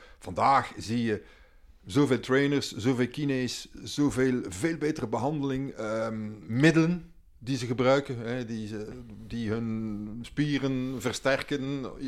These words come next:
al of niet illegale middelen, wat vroeger eigenlijk ook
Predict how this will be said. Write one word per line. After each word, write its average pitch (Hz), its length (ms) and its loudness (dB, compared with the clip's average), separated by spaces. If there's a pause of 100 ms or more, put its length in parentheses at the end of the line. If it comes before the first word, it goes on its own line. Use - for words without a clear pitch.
al 135 180 2
of 127 160 2
niet 139 200 0
illegale 120 520 4
middelen, 113 400 2
wat 104 160 2
vroeger 101 260 2
eigenlijk 107 320 4
ook 123 200 2